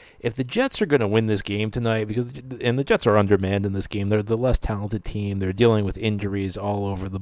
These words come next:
football. Uh, so, uh, almost everybody's gotta play a great game tonight for the Jets to win, but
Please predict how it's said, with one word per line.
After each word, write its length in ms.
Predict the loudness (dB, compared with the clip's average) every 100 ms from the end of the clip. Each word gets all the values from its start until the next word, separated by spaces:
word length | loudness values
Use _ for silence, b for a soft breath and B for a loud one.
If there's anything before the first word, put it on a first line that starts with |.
| -4
football. 720 | 0 0 2 2 2 -2 -6 b b b b b b _ _ _ _ _ _ _ _ _ -12
Uh, 60 | -12 -12 0
so, 260 | 4 4
uh, 180 | 0 -6 -2
almost 440 | 4 6 6 6
everybody's 440 | 4 2 0 -6
gotta 200 | -6 -8
play 240 | -4 -4 -4
a 60 |
great 320 | -6 -4 -4 -6
game 240 | -6 -6
tonight 280 | -6 -6 -4
for 140 | -2
the 120 | -2
Jets 300 | -2 -2 -4 -6
to 120 | -6
win, 320 | -6 -6 -4
but 240 | -2 -4